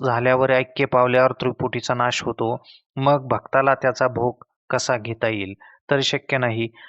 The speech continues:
अशा शंकाकारास श्री ज्ञानेश्वर महाराज उपहासपूर्वक प्रश्न विचारून उत्तर देतात.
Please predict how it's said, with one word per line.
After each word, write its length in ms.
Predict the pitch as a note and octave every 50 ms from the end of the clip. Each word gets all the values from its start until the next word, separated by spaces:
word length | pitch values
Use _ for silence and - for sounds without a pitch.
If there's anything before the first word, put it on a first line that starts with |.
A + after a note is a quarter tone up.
| - _ -
अशा 440 | C3+ C#3 C3+ - D#3 D3+ D3+ D3+ D3
शंकाकारास 920 | - - D3 C#3 C3+ - C#3+ C#3 C3+ - C3 B2+ B2 A#2+ B2+ B2 - - -
श्री 140 | D#3 C#3 C3+
ज्ञानेश्वर 520 | C3 C3+ C3 C3 C3+ C3 - - D3+ C#3+
महाराज 460 | C#3 C3+ B2 B2 B2 A2 A2 A#2 - - - - - - _ -
उपहासपूर्वक 800 | C3+ C3+ - D3 B2+ B2+ C#3+ C#3 - - - C#3+ C#3+ C#3+ - -
प्रश्न 320 | - C#3+ B2+ - - C#3+
विचारून 400 | C3 B2+ - - C3 B2+ C3 B2+
उत्तर 340 | B2 - _ - C3 B2 A#2+
देतात. 360 | A#2+ A#2 A2 - A#2+ A#2+